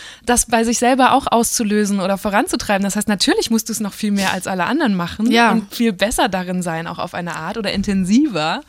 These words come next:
Speaker 1: äh, um das so
Speaker 2: Ja.
Speaker 1: vermitteln zu können, dass alle dann sich bei Thank You irgendwo identifizieren können.
Speaker 2: Ja.
Speaker 1: Die da mit tanzen oder das mit grölen oder das in einem schweren Moment auf den Ohren haben.
Speaker 2: Ja,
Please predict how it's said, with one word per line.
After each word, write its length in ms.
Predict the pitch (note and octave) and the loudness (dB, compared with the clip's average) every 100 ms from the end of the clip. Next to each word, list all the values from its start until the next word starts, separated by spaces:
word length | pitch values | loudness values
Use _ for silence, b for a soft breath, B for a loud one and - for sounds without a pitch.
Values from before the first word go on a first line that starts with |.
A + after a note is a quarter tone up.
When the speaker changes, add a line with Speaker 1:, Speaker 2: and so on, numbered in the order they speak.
| B B B - | B B B -8
Speaker 1:
äh, 220 | A3+ A3 | -6 -4
um 180 | A3 A3+ | -4 -6
das 120 | G#3 | -4
so 60 | G3 | -4
Speaker 2:
Ja. 80 | |
Speaker 1:
vermitteln 420 | F#3+ G#3+ C#4 D4+ A#3+ | -2 -2 -2 -2 -2
zu 80 | |
können, 260 | A3 A3 A3+ | -4 -2 0
dass 140 | G#3+ | -2
alle 340 | - A3 D4 C#4+ | 0 0 2 0
dann 260 | A#3 A#3+ | -2 -4
sich 140 | A3+ A3 | -6 -6
bei 120 | A3 | -8
Thank 300 | - C4 C4+ | -4 -2 -2
You 80 | A#3+ | -2
irgendwo 520 | - C#4+ F4 - C4 C4 | 0 0 -2 -8 -8 -8
identifizieren 760 | A#3+ A#3 A3+ B3 - D4 A3+ | -8 -8 -8 -10 -6 -4 -4
können. 360 | F3+ F3 D#3+ D#3+ | -8 -10 -12 -10
Speaker 2:
Ja. 280 | G#3 G3+ F#3 G#3 - | -4 -4 -4 -8 -8
Speaker 1:
Die 80 | G#3 | -6
da 200 | G#3 G3 | -4 -4
mit 180 | F#3+ | -6
tanzen 500 | - C4 D#4+ - D#4 | -4 -2 -2 -4 -6
oder 220 | D#4 G#3 F#3+ | -6 -8 -8
das 180 | G3 | -8
mit 220 | G3+ G3+ - | -8 -6 -6
grölen 520 | G#3 C4+ D4+ D4+ D4 | -2 0 0 -2 -4
oder 220 | A3+ A3+ | -6 -6
das 320 | A3+ A3 - - | -6 -6 -10 -6
in 80 | A#3 | -4
einem 180 | A#3 | -2
schweren 300 | G#3+ - B3 | -4 -4 -4
Moment 360 | A#3+ A3+ A#3+ A#3+ | -2 -4 -4 -6
auf 120 | A3 | -10
den 140 | - A3 | -10 -10
Ohren 280 | A#3 F3 | -8 -8
haben. 260 | D#3+ E3 E3+ | -10 -10 -8
Speaker 2:
Ja, 260 | A#3+ A#3+ | -6 -6